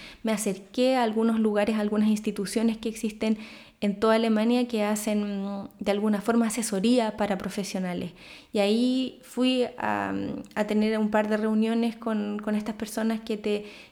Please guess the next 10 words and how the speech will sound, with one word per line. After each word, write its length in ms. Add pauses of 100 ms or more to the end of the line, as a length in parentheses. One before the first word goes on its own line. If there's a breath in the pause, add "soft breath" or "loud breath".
(240 loud breath)
que, 320
que 100
revisan 580
tu 140
currículum, 720 (280)
ven 280
lo 100
que 100
has 120
hecho 440